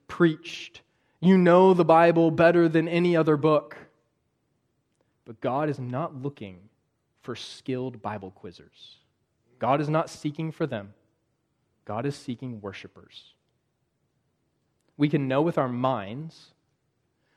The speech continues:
but our hearts can be far from God. So don't be quick to say, "I know who Jesus is."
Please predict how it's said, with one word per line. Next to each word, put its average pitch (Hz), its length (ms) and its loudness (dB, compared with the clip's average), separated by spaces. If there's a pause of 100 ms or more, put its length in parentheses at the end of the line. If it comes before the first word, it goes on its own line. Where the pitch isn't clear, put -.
(120)
but 123 100 -8
our 117 80 -2
hearts 147 440 -6
can 139 120 -10
be 113 80 -10
far 107 320 -10
from 101 240 -20
God. 85 280 -14 (1080)
So - 140 0
don't 185 220 6
be 196 100 -2
quick 190 320 2
to 165 80 -4
say, 143 400 0 (340)
"I 247 120 4
know 220 180 4
who 170 120 0
Jesus 120 460 -10
is." - 320 -20